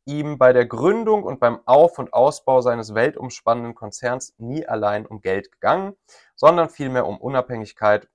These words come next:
um das Gefühl der Freiheit. Dieser Drang gilt nicht nur für das Geschäft, sondern auch für das Privatleben des Dietrich Mateschitz.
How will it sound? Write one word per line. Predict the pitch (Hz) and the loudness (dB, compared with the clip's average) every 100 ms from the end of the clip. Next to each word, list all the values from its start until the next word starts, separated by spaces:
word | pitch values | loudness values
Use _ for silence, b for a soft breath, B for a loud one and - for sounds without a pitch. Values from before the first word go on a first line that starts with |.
| _ | _
um | 101 | -14
das | 95 - | -14 -14
Gefühl | 92 - 98 92 - | -18 -10 -8 -8 -10
der | 98 | -16
Freiheit. | - - 95 90 87 _ _ _ _ _ _ b b b _ | -14 -8 -8 -8 -14 _ _ _ _ _ _ b b b _
Dieser | 175 185 | 0 2
Drang | 131 131 156 170 | 4 2 2 -4
gilt | - 120 117 | -6 -8 -6
nicht | 135 180 - 143 | -8 -8 -12 -8
nur | 131 120 | -6 -6
für | 127 | -4
das | 107 104 - - | -4 -4 -8 -16
Geschäft, | 107 - 233 - _ | -10 -4 -4 -6 _
sondern | 117 113 147 165 147 | -6 0 0 -2 0
auch | 123 127 | 2 2
für | - | -2
das | 117 - | -12 -12
Privatleben | - 113 160 - 95 92 92 151 214 _ _ _ _ _ | -6 0 0 -2 -10 -10 -10 -12 -14 _ _ _ _ _
des | 117 - | -18 -14
Dietrich | 113 - 120 | -14 -16 -12
Mateschitz. | 110 - - - - | -12 -12 -20 -20 -20